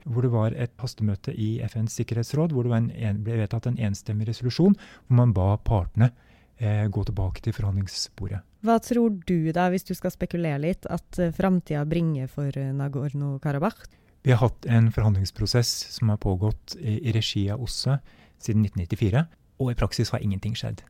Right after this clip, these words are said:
Speaker 1: Det har ikke vært noen, eh, bevegelse. Alt virker veldig fastlåst. På et tidspunkt så trodde man at det skulle være mulig å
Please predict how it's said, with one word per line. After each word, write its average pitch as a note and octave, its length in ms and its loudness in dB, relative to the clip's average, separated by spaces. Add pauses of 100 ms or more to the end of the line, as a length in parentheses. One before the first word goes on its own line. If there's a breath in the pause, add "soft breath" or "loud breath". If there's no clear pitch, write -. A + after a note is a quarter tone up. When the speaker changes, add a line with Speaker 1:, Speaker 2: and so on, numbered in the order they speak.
(640)
Speaker 1:
Det D#3+ 100 -4
har D#3 180 -2
ikke C#3 220 0
vært A#2+ 140 2
noen, A#2 560 4 (160)
eh, A2+ 440 6
bevegelse. G2+ 560 2
Alt A#2+ 240 -2
virker A2+ 540 2
veldig G#2+ 320 4
fastlåst. - 720 2
På C3+ 100 2
et A#2 140 0
tidspunkt - 480 0
så B2 140 -4
trodde G2+ 260 2
man G2+ 180 4
at G#2 120 2
det A2 100 -4
skulle A2 180 -2
være A2 160 4
mulig A#2 560 6
å A2+ 500 4